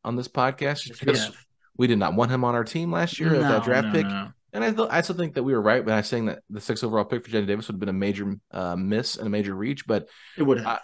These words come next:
Speaker 1: I, I, I think that Johnny Davis with the Wizards and a rebuilding team right now, good opportunity for him to kind of get himself figured out with the N B A because the N B A is tough, man. And no matter who you are, where you're coming from, how good you were in college, it's just tough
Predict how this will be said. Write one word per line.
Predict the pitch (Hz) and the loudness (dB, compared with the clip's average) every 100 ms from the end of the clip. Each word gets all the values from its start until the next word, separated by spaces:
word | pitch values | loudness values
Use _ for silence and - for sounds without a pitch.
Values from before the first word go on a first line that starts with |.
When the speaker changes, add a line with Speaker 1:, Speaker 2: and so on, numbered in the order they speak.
| - | -6
Speaker 1:
I, | - 120 | -2 2
I, | - | 2
I | 127 | 2
think | - 135 - | 0 -2 0
that | 139 - - | 0 0 -8
Johnny | 139 143 151 | -2 0 2
Davis | 143 160 196 - - | 2 0 -2 -6 -2
with | 135 143 | 0 2
the | |
Wizards | 127 143 147 147 | 4 4 4 0
and | 135 | 0
a | |
rebuilding | 120 123 127 123 123 - | 0 2 2 0 -4 -8
team | - 143 143 | -6 -2 0
right | 143 | 0
now, | 143 156 175 _ _ _ - | 0 -2 -4 _ _ _ -4
good | 104 143 | 4 4
opportunity | 143 135 147 135 | 4 0 -2 -2
for | 143 131 | -2 -2
him | 127 131 | -2 -4
to | |
kind | 120 131 | -2 -2
of | 117 110 _ _ _ - 110 | -2 -4 _ _ _ -20 -4
get | 147 135 | 0 0
himself | 131 139 135 - 131 123 - - _ | 0 -2 -2 0 0 0 -6 -20 _
figured | 147 127 123 | 0 2 4
out | 120 113 | 4 2
with | 78 - | 0 -4
the | 113 | 0
N | 110 | 2
B | 107 107 | 2 2
A | |
because | 107 110 113 | 0 0 0
the | 170 | 0
N | |
B | 240 | 0
A | 180 | 0
is | 127 | 0
tough, | - 90 | -4 -6
man. | - 90 - | -6 -12 -6
And | 110 | -2
no | 131 | 0
matter | 147 143 127 - _ _ - | 0 2 0 -4 _ _ 2
who | |
you | 220 185 | 4 6
are, | 151 151 151 | 4 4 4
where | 143 | 2
you're | 143 | 2
coming | 143 135 | 0 0
from, | 120 127 | -2 -2
how | 123 127 | 0 2
good | 131 | 2
you | 123 | 0
were | 123 | -2
in | 113 | -2
college, | 117 117 110 | 0 0 0
it's | 117 - | -2 -6
just | 117 - | -8 -8
tough | - 110 | -4 -2